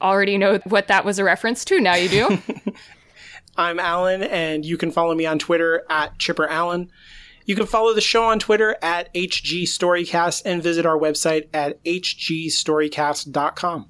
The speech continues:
Speaker 1: If you'd like to leave us feedback or give us your top ten episode list, you can visit H G storycast dot com slash contact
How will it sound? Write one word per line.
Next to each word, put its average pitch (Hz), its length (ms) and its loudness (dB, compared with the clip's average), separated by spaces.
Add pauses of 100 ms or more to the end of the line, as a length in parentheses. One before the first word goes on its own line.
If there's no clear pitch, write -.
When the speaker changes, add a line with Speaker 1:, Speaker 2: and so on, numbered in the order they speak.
(100)
Speaker 1:
If 214 140 -6
you'd 247 160 0
like 254 180 4
to 269 80 -6
leave 269 140 0
us 220 140 -4
feedback 370 420 4
or 220 120 2
give 220 160 0
us 226 180 -2
your 208 80 2
top 220 260 0
ten 214 180 0
episode 302 440 0
list, 349 340 -2 (400)
you 233 100 0
can 247 200 0
visit 233 340 2
H - 320 -2
G 262 200 0
storycast 240 680 0
dot 202 200 -2
com 226 280 0
slash 180 400 -2
contact 285 680 -2